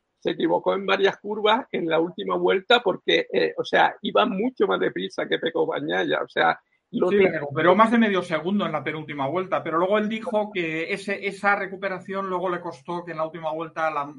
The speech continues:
Speaker 2: ya no estaba igual de neumáticos. Y también hay que decir que el que va adelante muchas veces se dice, ¿no? "Oh, si hubiera durado la carrera tres vueltas más",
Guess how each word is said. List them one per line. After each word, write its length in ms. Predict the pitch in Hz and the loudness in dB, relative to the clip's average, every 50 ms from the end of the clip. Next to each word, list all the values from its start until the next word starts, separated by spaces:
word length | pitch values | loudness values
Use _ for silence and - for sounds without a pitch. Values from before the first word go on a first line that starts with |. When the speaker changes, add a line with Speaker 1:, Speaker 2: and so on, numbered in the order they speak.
| 120 117 | -14 -10
Speaker 2:
ya 200 | 147 156 156 160 | -6 -6 -6 -6
no 220 | 165 165 156 156 | -6 -8 -8 -10
estaba 380 | 147 - 156 143 143 143 139 139 | -8 -6 -6 -4 -4 -4 -6 -6
igual 240 | 135 139 147 139 139 | -6 -6 -6 -6 -6
de 100 | 143 139 | -8 -8
neumáticos. 680 | 139 135 139 143 143 - 156 151 - 147 151 151 - _ _ _ _ _ _ _ _ _ | -8 -8 -8 -8 -10 -12 -14 -12 -10 -10 -10 -10 -12 _ _ _ _ _ _ _ _ _
Y 100 | 180 170 | -8 -4
también 320 | 139 151 143 147 156 160 170 | -2 0 0 0 -2 -2 -2
hay 80 | 175 | -2
que 100 | 175 180 | -2 -2
decir 280 | 170 170 - 180 180 175 | -2 -2 -2 -4 -4 -2
que 60 | 196 | -4
el 120 | 175 151 | -4 -4
que 80 | - 147 | -2 -2
va 120 | 139 143 | 0 0
adelante 420 | 156 170 175 175 175 180 175 190 180 | 0 0 0 0 -2 -2 -4 -8 -8
muchas 240 | 170 175 185 185 170 | -8 -8 -6 -6 -6
veces 240 | 185 180 202 202 | -6 -6 -8 -8
se 80 | 208 175 | -6 -6
dice, 260 | 165 185 185 - 151 | -6 -6 -6 -8 -10
¿no? 80 | 151 151 | -10 -10
"Oh, 260 | 147 147 214 233 226 - _ _ _ _ _ | -10 -8 -10 -10 -10 -12 _ _ _ _ _
si 160 | _ - - | _ -2 2
hubiera 260 | 180 180 220 254 277 | 2 2 2 2 0
durado 360 | 285 277 262 254 240 240 240 233 | 0 0 0 0 2 2 2 2
la 120 | 220 214 | 2 2
carrera 320 | 208 202 208 208 202 196 | 0 0 0 0 -2 -2
tres 160 | - 202 202 196 | -4 -6 -10 -6
vueltas 380 | 202 196 196 196 202 190 180 | -4 -4 -4 -2 -4 -6 -4
más", 320 | 180 185 202 233 233 - | 0 0 0 0 0 -4